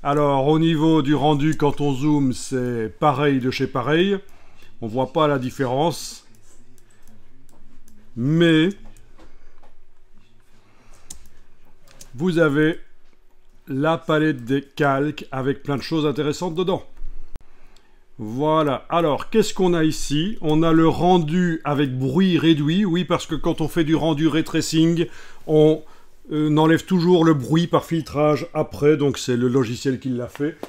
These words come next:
Si vous voulez voir par, euh, curiosité l'image avec le,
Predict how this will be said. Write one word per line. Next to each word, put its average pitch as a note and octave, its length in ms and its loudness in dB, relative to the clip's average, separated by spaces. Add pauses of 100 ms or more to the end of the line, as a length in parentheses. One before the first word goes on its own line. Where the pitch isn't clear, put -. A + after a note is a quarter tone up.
(140)
Si E3+ 200 -10
vous D#3+ 180 -4
voulez D#3+ 220 0
voir D#3 460 4
par, C3+ 360 2
euh, C#3 100 0
curiosité C#3 880 2
l'image C3 720 0 (280)
avec C3 520 0
le, A#2+ 400 -2